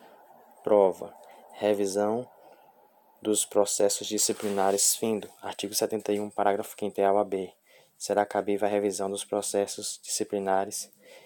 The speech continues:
em caso de erro de julgamento e condenação baseado em falsa prova. Legitimidade e procedimento. Sessenta e oito, sede, Conselho Disciplinar.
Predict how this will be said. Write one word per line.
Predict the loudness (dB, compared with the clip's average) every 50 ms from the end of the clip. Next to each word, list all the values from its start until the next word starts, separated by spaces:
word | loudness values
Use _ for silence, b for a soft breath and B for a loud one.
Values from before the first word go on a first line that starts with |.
| B B B
em | -6 -4 -4
caso | -2 0 4 4 4 4 2 0
de | -6 -4 -2
erro | 2 2 2 2 0
de | -4 -8
julgamento | -8 -8 -6 -4 -4 -6 -4 -4 -4 -4 -4 -4 -6
e | -6 -2
condenação | 0 0 0 2 2 0 0 0 -2 -2 -2 -2 0
baseado | 2 4 4 2 2 0 2 4 4 4 2 0 -4
em | -6
falsa | -6 -10 -4 0 2 4 4 4 2 0 -2 -4
prova. | -2 0 0 0 0 0 -4 -10 -20 _ B B B B B B B B B B B
Legitimidade | 2 2 2 2 0 -2 -4 -4 -2 2 4 4 6 6 4 0 -4 -14 _
e | -12 -10
procedimento. | -6 -4 -4 -2 -2 -4 -4 -4 -4 -4 -4 -4 -4
Sessenta | -4 -4 -4 -4 -4 -4 -2
e | 0
oito, | 0 0 -2 -2 -6 _ -4 -4 -4 -4 -8
sede, | -10 -6 -2 0 0 0 0 -2
Conselho | -6 -6 -4 -4 -2
Disciplinar. | 2 2 2 2 0 -2 -2 -2 -2 -2 -6 -8